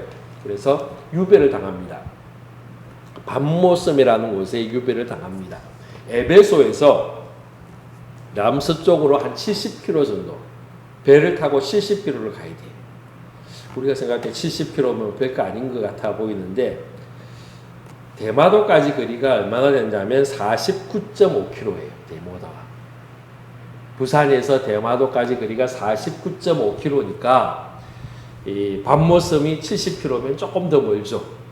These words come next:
예, 그 정도 거리라고 생각하시면 될 것 같아요. 근데 요즘은 해속선을 타면 한 네 시간 이렇게 간다 그러는데,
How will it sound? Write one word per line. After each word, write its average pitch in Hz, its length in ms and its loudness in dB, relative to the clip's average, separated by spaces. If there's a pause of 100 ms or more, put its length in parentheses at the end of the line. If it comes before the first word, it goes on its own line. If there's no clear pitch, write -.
(120)
예, 82 80 -14 (400)
그 104 80 -10
정도 139 360 0
거리라고 104 600 -6
생각하시면 120 600 -10
될 - 120 -12
것 113 120 -14
같아요. 87 380 -14 (1080)
근데 135 180 -8
요즘은 139 720 0
해속선을 156 560 0
타면 127 320 -2
한 113 120 -8
네 104 140 -4
시간 117 480 0
이렇게 110 340 -4
간다 107 340 -6
그러는데, 95 720 -6